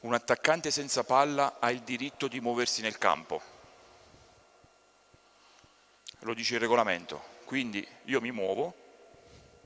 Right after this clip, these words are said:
logicamente arriverà un certo punto in cui un, un giocatore mi difende. Io ho diritto di andare qui, benissimo, tu ti muovi,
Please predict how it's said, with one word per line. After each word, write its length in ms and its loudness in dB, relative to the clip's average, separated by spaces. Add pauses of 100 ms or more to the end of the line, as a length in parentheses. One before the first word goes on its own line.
(880)
logicamente 500 0
arriverà 220 2
un 60 -2
certo 260 -2
punto 260 -4
in 80 -4
cui 160 -6
un, 200 -10
un 180 -12
giocatore 440 2
mi 120 -2
difende. 680 -2 (2000)
Io 160 4
ho 40 4
diritto 440 -4
di 140 -6 (400)
andare 220 0
qui, 300 -10 (840)
benissimo, 540 -8 (1300)
tu 120 -10
ti 120 -14
muovi, 320 -12